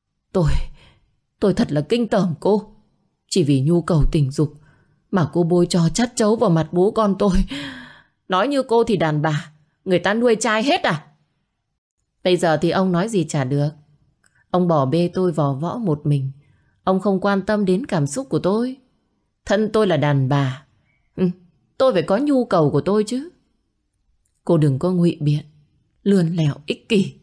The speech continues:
Cô không thương tôi chút nào sao? Tôi bệnh tật, tôi bận bịu. Cô không thông cảm cho tôi thì thôi. Còn suốt ngày đòi tôi trả bài, đưa cô đi du lịch, đưa cô đi làm đẹp.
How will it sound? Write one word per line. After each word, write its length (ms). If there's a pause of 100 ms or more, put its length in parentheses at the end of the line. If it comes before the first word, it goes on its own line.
(480)
Cô 120
không 240
thương 240
tôi 240
chút 200
nào 240
sao? 300 (720)
Tôi 120
bệnh 220 (140)
tật, 160 (120)
tôi 100
bận 260
bịu. 300 (420)
Cô 100
không 200
thông 180
cảm 240
cho 140
tôi 200
thì 160
thôi. 280 (440)
Còn 180
suốt 240
ngày 220
đòi 340
tôi 200
trả 200
bài, 320 (360)
đưa 220
cô 200
đi 180
du 220
lịch, 340 (260)
đưa 200
cô 200
đi 140
làm 320
đẹp. 220